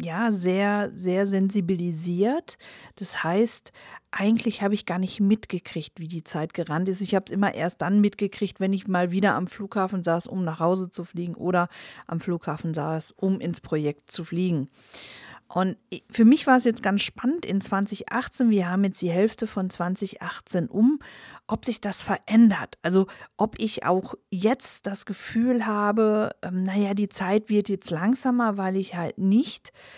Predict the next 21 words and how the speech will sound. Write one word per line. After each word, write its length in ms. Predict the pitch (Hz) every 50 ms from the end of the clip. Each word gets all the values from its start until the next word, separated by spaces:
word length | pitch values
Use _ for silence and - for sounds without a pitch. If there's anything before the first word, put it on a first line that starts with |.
| - - _
vom 220 | - - 208 196
Montags 560 | 190 190 196 208 240 247 233 - 240 220 - -
bis 220 | - 208 - -
Donnerstags 680 | - 175 180 180 190 190 190 - - - 180 180 - -
im 200 | - 180 175 175
Projekt 600 | - - 170 160 151 151 151 - - - _ _
bin, 320 | - 180 214 262 302 320 294 - - - - - - -
sondern 440 | - 185 190 202 214 214 208 202 196
ja, 400 | 185 185 165 175 208 233 247 240
das 240 | 208 196 180 - 196
hatten 160 | - - 190
wir 100 | 196 196
ja 120 | 180 175
gesagt, 500 | 175 180 165 180 156 139 185 208 - -
in 100 | 190 180
zwanzig 580 | 180 - - 165 175 180 - 175 - - - -
achtzehn 520 | 170 202 - - - - - 214 208 202
erstmal 500 | - - 127 160 214 214 - - 202 196
den 300 | 190 190 180 170 160 -
Hauptfokus 1300 | 185 190 - - - - - - - - - _ _ - - - 254 277 262 - - 247 233 - - - -
auf 340 | 185 190 196 202 202 -